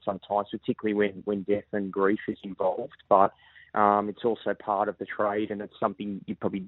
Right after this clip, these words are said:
learn to deal with, with a bit more experience. But certainly a touching interview and, and heartbreaking, but one, one I will treasure because of the outcome in the end, which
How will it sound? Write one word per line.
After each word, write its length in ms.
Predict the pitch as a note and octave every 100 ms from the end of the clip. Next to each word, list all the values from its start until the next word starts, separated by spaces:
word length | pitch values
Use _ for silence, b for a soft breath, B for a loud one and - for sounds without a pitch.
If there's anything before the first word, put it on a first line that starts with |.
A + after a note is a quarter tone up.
| -
learn 320 | - A2+ A#2+ A2+
to 60 |
deal 200 | G2+ A#2
with, 140 | A2+ A2+
with 160 | A2+
a 40 | G#2+
bit 160 | A2+
more 240 | A2+ A2 G#2+
experience. 640 | - _ A#2 A#2 A#2+ A#2 -
But 180 | - - B B B B _ -
certainly 300 | C3+ G2 G2+
a 60 | G2+
touching 480 | - - - A#2 G#2
interview 460 | A2+ A2+ G2+ G#2+ A2
and, 120 | G#2 G2
and 120 | G2
heartbreaking, 680 | G#2+ G#2+ - A2 G#2+ - G#2+
but 180 | A2 G#2 - _ -
one, 340 | A#2 A2+ A2+
one 180 | B2 B2
I 20 |
will 240 | G#2+ G#2+
treasure 420 | G2+ - A#2 A2+ A2
because 380 | G#2+ - A2+
of 80 | G#2 -
the 160 | G#2+
outcome 360 | G#2+ G#2 - A2
in 120 | G#2
the 180 | G2+ G#2+
end, 160 | G#2+ A2 - _
which 240 | G#2+ A2